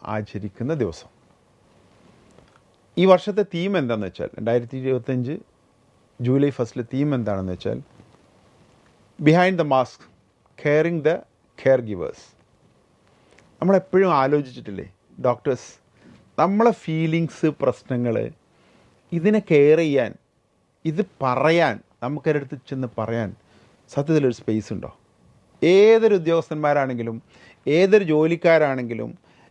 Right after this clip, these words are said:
ഏത് രോഗിയാണെങ്കിലും, അവരുടെ ഇഷ്യൂസ് പറയാൻ ഒരു അതോറിറ്റി ഉണ്ടാവും, അല്ലെങ്കിൽ ഒരു ഓർഗനൈസേഷൻ ഉണ്ടാവും. ഒരു ശാരീരികമൊക്കെ സംബന്ധിച്ചു ആരടുത്തും നമുക്ക് പറയാം, ഒരു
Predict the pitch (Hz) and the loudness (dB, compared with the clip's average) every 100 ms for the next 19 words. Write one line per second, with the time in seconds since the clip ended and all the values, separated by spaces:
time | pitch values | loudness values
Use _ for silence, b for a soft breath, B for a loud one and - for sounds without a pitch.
0 | _ 139 143 170 170 131 131 151 190 180 | _ 0 2 4 2 2 4 4 4 2
1 | 202 151 139 135 127 135 127 - 135 165 | 0 0 0 -4 -8 -10 -12 -16 -10 -4
2 | 165 160 123 - 185 160 143 117 131 131 | -2 -2 -6 -6 -6 -4 -6 -6 -4 -2
3 | 127 147 b b b 151 - 135 117 151 | -2 -6 b b b -2 -2 -2 -2 2
4 | 160 170 - 117 85 - _ _ _ _ | 2 0 -2 -4 -4 -10 _ _ _ _
5 | - 147 151 143 143 160 175 180 180 170 | 0 2 6 6 4 2 0 0 -2 -4
6 | 160 110 - - _ b b b b b | -6 -6 -6 -12 _ b b b b b
7 | b _ 147 208 226 - _ _ _ _ | b _ 2 2 0 -6 _ _ _ _
8 | _ _ - - 175 214 240 247 247 214 | _ _ -14 2 4 4 2 0 0 0
9 | - 123 - _ _ 160 151 123 - - | -2 -6 -6 _ _ -4 -2 -4 -10 -20
10 | - 123 139 156 139 139 117 113 104 98 | -6 -2 0 0 -4 -8 -8 -8 -8 -6
11 | 95 - - - b b b b b _ | -6 -10 -16 -20 b b b b b _
12 | - 139 | 0 2